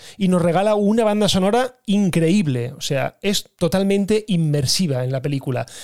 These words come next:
De hecho, yo creo que es l-, su gran obra desde Interestelar. O sea, yo creo que no hacía una serie o una banda sonora, perdón, tan buena desde la de Interestelar de Christopher Nolan. Así que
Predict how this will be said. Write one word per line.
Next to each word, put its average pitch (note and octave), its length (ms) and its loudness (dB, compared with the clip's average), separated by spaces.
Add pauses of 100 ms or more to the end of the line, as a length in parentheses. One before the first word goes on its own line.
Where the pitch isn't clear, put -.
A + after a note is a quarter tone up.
De D3 140 0
hecho, G#3+ 360 -2 (640)
yo E3+ 340 -2
creo F3+ 300 0
que D3+ 180 0
es - 300 -2 (260)
l-, D3+ 300 -2
su - 400 0
gran F#3+ 340 2
obra G#3 340 2
desde D3 380 -2
Interestelar. C#3 640 -2
O B2 80 -10
sea, B2+ 200 -8
yo B2+ 100 -4
creo E3 140 0
que E3 80 0
no D#3 60 0
hacía D3+ 200 0
una C#3+ 140 0
serie C#3+ 360 -2
o D#3 120 -4
una D3 180 0
banda D3 180 0
sonora, D3 300 0
perdón, C#3+ 320 -2 (560)
tan F3+ 240 2
buena F3+ 440 2
desde D3 420 -4
la B2+ 100 -2
de B2 80 -6
Interestelar C3+ 560 -4
de C#3 80 -6
Christopher B2 400 -8
Nolan. B2 420 -10
Así - 220 -2
que - 240 -8